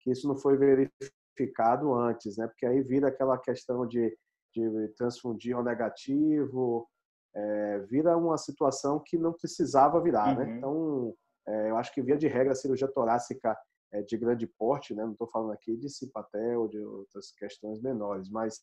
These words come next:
Speaker 1: é, nessas cirurgias de grande porte, eu não dispenso, não.
Speaker 2: Uhum.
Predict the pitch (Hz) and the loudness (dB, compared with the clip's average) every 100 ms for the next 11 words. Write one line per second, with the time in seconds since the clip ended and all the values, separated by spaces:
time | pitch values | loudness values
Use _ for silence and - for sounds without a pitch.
0 | - _ _ _ _ - 107 104 104 113 | -20 _ _ _ _ -4 -2 0 -2 -4
1 | 113 117 - 120 107 107 113 113 117 113 | -4 -6 -4 -2 -4 -2 -4 -2 -4 -4
2 | - 107 127 - 165 160 160 160 143 - | -6 -4 -4 -2 -2 -2 -4 -4 -4 -6
3 | - _ _ _ _ 104 110 127 131 127 | -14 _ _ _ _ -8 -8 -8 -6 -4
4 | 127 175 101 - _ _ _ _ _ _ | -4 -6 -8 -10 _ _ _ _ _ _
5 | _ 98 98 | _ -20 -20